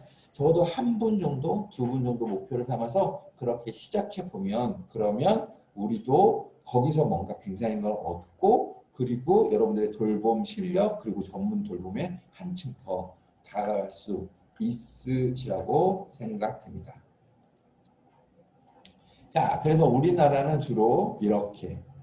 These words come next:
어, 고수도, 고수친구 너무 좋죠. 어, 이렇게 할머니들이 같이 모여있을 수 있다는 거. 그리고 이거는 거의 매일 몇십 년을 해오셨기 때문에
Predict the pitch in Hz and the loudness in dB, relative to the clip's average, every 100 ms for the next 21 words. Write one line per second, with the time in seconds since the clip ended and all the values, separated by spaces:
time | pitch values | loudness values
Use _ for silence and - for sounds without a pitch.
0 | _ 110 107 - - 156 156 - - 180 | _ -2 0 0 0 0 2 0 2 2
1 | 202 208 151 107 165 180 113 - - 90 | 2 2 6 6 6 6 4 0 -6 -10
2 | 90 98 92 90 - 123 139 - 151 175 | -8 -6 -4 -8 -8 2 2 2 0 2
3 | 180 175 151 135 135 127 - - 123 - | 2 0 0 -2 0 0 -2 -8 -8 -4
4 | 165 117 120 143 165 147 - 127 101 120 | -2 4 6 6 6 4 2 -2 0 -2
5 | - - 147 - 107 90 90 90 - - | 2 6 6 6 2 -2 -4 -6 -8 -16
6 | _ _ 139 131 123 131 135 127 - - | _ _ -2 0 2 2 4 2 0 -8
7 | - 127 151 151 139 131 131 - - 104 | 0 4 6 4 2 4 4 4 0 4
8 | 120 143 120 101 - 160 156 143 180 180 | 6 6 6 2 0 0 2 2 2 2
9 | 180 - - 127 139 196 233 | 0 -4 -4 -2 0 -2 -2